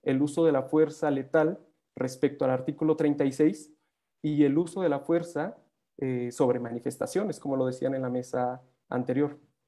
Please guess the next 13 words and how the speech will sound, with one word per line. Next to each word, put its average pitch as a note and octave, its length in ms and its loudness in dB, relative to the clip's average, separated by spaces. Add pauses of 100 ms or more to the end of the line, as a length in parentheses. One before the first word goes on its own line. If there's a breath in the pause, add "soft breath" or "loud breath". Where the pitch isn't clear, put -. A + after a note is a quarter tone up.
(200)
Entonces, D#3 480 0
ese F#3+ 260 4
otro F#3 240 0
control D3 380 2
externo C3+ 440 -4
que C3+ 120 -6
pensamos D3+ 500 -4
que C3+ 160 -2
puede C3+ 220 -2
ser C3+ 160 -4
nuestra C3 260 -4
última C3 320 -2
salvación, C3+ 540 -4